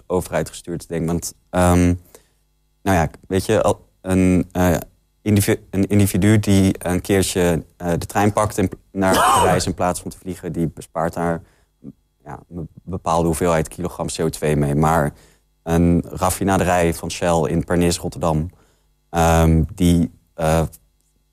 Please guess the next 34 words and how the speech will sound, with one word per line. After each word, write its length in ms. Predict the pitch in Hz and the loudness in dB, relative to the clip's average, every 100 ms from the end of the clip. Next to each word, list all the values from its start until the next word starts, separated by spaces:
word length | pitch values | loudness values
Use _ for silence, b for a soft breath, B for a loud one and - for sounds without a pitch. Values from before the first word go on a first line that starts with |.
| _ _ | _ _
eh, 180 | 82 82 | -12 -8
stoot 460 | 80 - 82 76 - | -6 -2 -2 -2 -8
meer 280 | - 90 92 | -4 0 2
dan 340 | 87 87 71 69 | 2 2 0 -2
honderdduizend 800 | 95 98 - 76 82 87 85 | 0 0 -4 -4 0 2 0
keer 200 | - 90 | -2 -2
zoveel 280 | 85 - 92 | -2 -2 -2
per 160 | 82 76 | 0 -2
jaar 240 | 71 71 | -2 -2
uit, 280 | - 71 69 | -4 -6 -6
weet 180 | 76 - | -8 -6
je 80 | 82 | -2
wel. 160 | 85 | 2
Dus 260 | 82 82 - B B | 2 0 -6 B B
uiteindelijk, 500 | - 85 90 113 104 | -6 0 2 2 2
als 180 | 92 92 | 0 -2
je 140 | 92 87 | -2 -2
echt 200 | 92 - | -2 -4
die 140 | 92 | -6
grote 320 | - 95 90 | -2 -4 -2
klappen 320 | - 95 - 113 | -2 -4 0 0
wil 120 | 113 | 2
maken, 420 | 110 104 - 101 | 2 2 0 0
dan 300 | 90 92 90 B B - | 2 2 0 B B -4
moet 200 | 95 104 | -2 2
er 180 | 101 - | 0 2
ook 200 | 95 - | 0 -2
gewoon 320 | - 87 - | -2 0 2
overheidsbeleid 720 | 98 101 98 87 - 87 85 | 0 2 0 -2 0 0 0
komen 300 | - 85 85 | 0 0 2
dat 100 | 85 | 0
zegt 240 | - 80 - | -2 -6 -6
van, 180 | 82 | -6
oké, 360 | - - 82 | -4 0 0